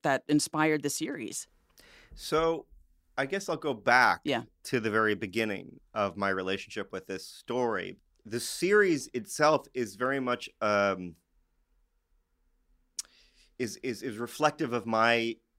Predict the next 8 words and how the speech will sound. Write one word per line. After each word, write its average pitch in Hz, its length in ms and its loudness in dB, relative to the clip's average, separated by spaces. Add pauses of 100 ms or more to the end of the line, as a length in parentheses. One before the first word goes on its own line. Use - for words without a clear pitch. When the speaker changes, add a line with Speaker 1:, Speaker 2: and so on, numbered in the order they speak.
Speaker 2:
experience 131 920 0
with 98 260 -2 (140)
The 101 80 -4
Staircase. - 600 -4 (220)
Uh, 95 320 0 (100)
I 123 520 2 (1040)
was 123 160 0
sent 131 500 2